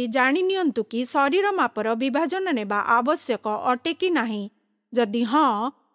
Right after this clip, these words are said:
ହୁଏ, ତେବେ ଏକ ସଂଖ୍ୟା ନିଅନ୍ତୁ ଯାହାର ସବୁ ମାପ ବିଭାଜିତ ହେଉ।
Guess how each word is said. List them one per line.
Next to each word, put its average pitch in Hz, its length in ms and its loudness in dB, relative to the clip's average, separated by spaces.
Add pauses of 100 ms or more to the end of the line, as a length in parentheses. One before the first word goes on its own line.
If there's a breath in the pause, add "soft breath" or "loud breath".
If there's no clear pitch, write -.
ହୁଏ, 214 200 2 (120)
ତେବେ 220 340 -2 (100)
ଏକ 254 240 -2
ସଂଖ୍ୟା 330 420 0
ନିଅନ୍ତୁ 240 480 0
ଯାହାର 233 380 2
ସବୁ 285 340 2
ମାପ 302 240 0 (120)
ବିଭାଜିତ 294 540 0 (100)
ହେଉ। 196 240 -2